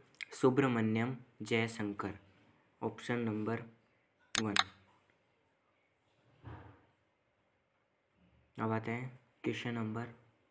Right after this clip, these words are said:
four। Who was written a book, written the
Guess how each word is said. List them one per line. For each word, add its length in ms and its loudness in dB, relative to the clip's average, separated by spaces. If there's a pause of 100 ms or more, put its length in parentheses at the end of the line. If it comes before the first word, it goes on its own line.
(440)
four। 400 0 (2250)
Who 220 12
was 280 2
written 420 0
a 120 2 (160)
book, 260 -6 (540)
written 480 0
the 120 2